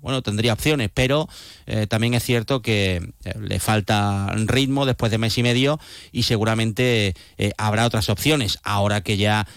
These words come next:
eh, el Chimi está disponible, que William José, eh, bueno, pues, eh, está jugando bien últimamente, el otro día se as-, se asoció bastante bien con el Chimi, ahí podría regresar, eh, Hassan, eh, por ejemplo,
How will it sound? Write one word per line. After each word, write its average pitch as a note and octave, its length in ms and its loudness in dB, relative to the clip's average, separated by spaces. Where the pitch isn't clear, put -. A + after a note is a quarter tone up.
eh, G#2+ 280 0
el F#2+ 60 -2
Chimi G#2+ 260 0
está A2 160 0
disponible, C#3+ 640 2
que A#2 120 0
William A2+ 340 2
José, G#2+ 320 -2
eh, G#2 60 -4
bueno, G2 400 -4
pues, - 180 -4
eh, G2 160 2
está G#2+ 340 -4
jugando G#2 920 2
bien B2+ 260 2
últimamente, A#2 540 0
el C#3 60 2
otro A#2 140 0
día G#2+ 120 0
se A#2 120 -2
as-, G#2 240 -2
se A2+ 140 -2
asoció A2 360 0
bastante A2 340 0
bien A2+ 220 0
con A2 160 0
el G#2+ 200 0
Chimi, D#3 440 0
ahí G#2+ 160 -4
podría A2 480 0
regresar, A2+ 580 0
eh, A#2 200 2
Hassan, A#2 420 0
eh, A2+ 100 0
por G#2+ 120 -2
ejemplo, A#2+ 420 0